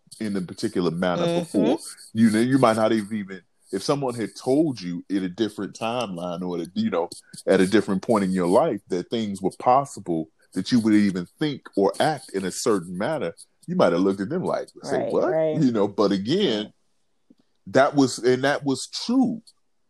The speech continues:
Speaker 1: for that time period and in that
Speaker 2: Yep.
Speaker 1: space and on that timeline. Yeah, that, that thing wasn't possible. That didn't
Speaker 2: Yep.
Speaker 1: exist. But now where you are at this particular point,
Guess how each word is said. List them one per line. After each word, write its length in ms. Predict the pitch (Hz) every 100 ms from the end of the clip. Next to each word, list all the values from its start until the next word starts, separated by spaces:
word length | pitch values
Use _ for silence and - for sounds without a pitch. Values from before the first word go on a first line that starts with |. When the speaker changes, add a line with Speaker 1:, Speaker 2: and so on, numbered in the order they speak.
| _ _ _ -
Speaker 1:
for 140 | 120
that 320 | - 131 -
time 420 | - 160 175 165 113
period 520 | 98 55 50 50 - _ -
and 180 | 104 98
in 240 | 110 101
that 220 | 104 92 160
Speaker 2:
Yep. 100 | 185
Speaker 1:
space 640 | - 175 101 - - - _ _ _
and 180 | 101 98
on 200 | 98 95
that 220 | 95 85
timeline. 640 | - 156 131 92 73 55 - -
Yeah, 240 | 104 131
that, 320 | 101 104 104
that 240 | 95 165 165 -
thing 280 | 107 101 104
wasn't 260 | 117 113 101
possible. 340 | 156 156 85
That 120 | 98 117
didn't 180 | 117
Speaker 2:
Yep. 120 | 110 123
Speaker 1:
exist. 480 | 151 202 - - _ _ _ _ _ -
But 160 | 110 101
now 440 | 117 147 127 107 104
where 220 | 95 120 113
you 280 | 117 120
are 240 | 117 107 90 _
at 200 | 101 92 123
this 180 | 170
particular 540 | - 135 113 98 90 87
point, 320 | - 92